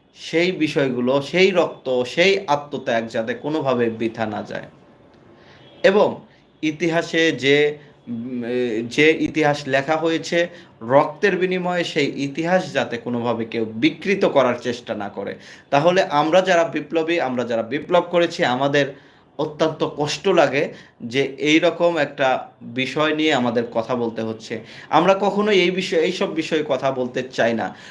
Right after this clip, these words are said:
আমরা কথা বলতে চাই আমাদের সরকারের সফলতা নিয়ে, আমরা কথা বলতে চাই আমাদের সরকারের, আহ, বিভিন্ন কূটনৈতিক সফলতা নিয়ে, আমাদের,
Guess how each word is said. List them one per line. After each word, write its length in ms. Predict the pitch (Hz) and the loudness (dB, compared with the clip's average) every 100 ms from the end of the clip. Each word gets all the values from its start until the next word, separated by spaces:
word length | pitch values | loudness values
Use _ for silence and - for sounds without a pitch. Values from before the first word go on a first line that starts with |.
| - | -4
আমরা 340 | 123 151 170 180 | 2 4 4 2
কথা 220 | 175 180 | 2 2
বলতে 300 | 180 196 190 | 0 0 -2
চাই 220 | 170 175 | 0 4
আমাদের 320 | 160 156 156 170 | 4 2 0 -2
সরকারের 580 | - 143 143 147 147 | 0 0 0 0 0
সফলতা 580 | 143 - - 139 127 117 | -2 -6 -4 -2 -2 0
নিয়ে, 220 | 113 110 | -2 -2
আমরা 320 | 101 135 151 165 | -2 -2 0 2
কথা 240 | 165 165 | 2 2
বলতে 320 | 170 175 170 170 | 2 -2 -4 0
চাই 280 | 180 170 175 - - - | 2 2 0 -14 -18 -2
আমাদের 420 | 135 151 160 165 | 2 4 4 4
সরকারের, 600 | - 151 139 143 143 143 139 - - - | 2 -2 0 0 2 0 -4 -16 -18 -2
আহ, 260 | 135 139 | 2 2
বিভিন্ন 440 | 127 139 156 156 147 | 2 0 0 0 -2
কূটনৈতিক 680 | 151 160 151 147 139 143 - | -4 -4 0 0 -2 -4 -6
সফলতা 600 | 127 123 131 139 131 127 | -10 -4 0 2 2 2
নিয়ে, 220 | 113 110 101 | 0 -2 0
আমাদের, 500 | 131 151 170 160 | 0 2 2 0